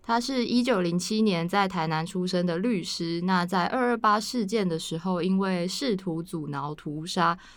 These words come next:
就遭到蒋介石所派的部队枪决。那在后来，台南市政府以纪念的名义，将汤德章殉难日，也就是三月十三日，定为台南市正义与勇气纪念日。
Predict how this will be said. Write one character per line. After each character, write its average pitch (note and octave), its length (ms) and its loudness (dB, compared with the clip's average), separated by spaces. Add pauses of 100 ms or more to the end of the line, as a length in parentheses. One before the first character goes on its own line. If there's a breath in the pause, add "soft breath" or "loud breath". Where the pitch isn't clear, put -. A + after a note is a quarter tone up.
就 G#3+ 160 2
遭 G3+ 160 6
到 G3+ 160 6
蒋 F#3 220 -2
介 G#3 180 2
石 F3 180 -4
所 D#3+ 200 -4
派 F#3 180 -2
的 E3 100 -2
部 F3+ 240 -4
队 F3 240 0
枪 D#3+ 360 -4
决。 - 340 -6
那 G3 180 0
在 F#3+ 200 0
后 A#3 260 2
来， D#3+ 320 0 (240 loud breath)
台 F3+ 160 0
南 F#3 140 4
市 G#3 160 0
政 G#3+ 180 4
府 F3 180 -4
以 D3 140 -2
纪 G#3 220 -2
念 G#3 160 2
的 F3+ 80 2
名 E3 240 -4
义， F#3 180 0
将 F#3 240 0
汤 B3 220 0
德 G#3+ 120 2
章 G3 220 0
殉 G#3 300 0
难 G3 240 0
日， F#3+ 220 0
也 D3+ 120 -2
就 E3 160 -4
是 F3+ 180 -6
三 G3 240 -2
月 A3 220 0
十 E3+ 320 -8
三 G3 340 0
日， G#3 240 2 (300 loud breath)
定 G3+ 240 2
为 D#3 160 -2
台 E3 220 0
南 D#3+ 240 -4
市 G#3 200 -2
正 F#3 300 2
义 F3+ 240 -2
与 D3+ 220 -4
勇 D3+ 200 -4
气 F3 280 -4
纪 D#3 240 -8
念 C#3+ 260 -8
日。 D3 260 -6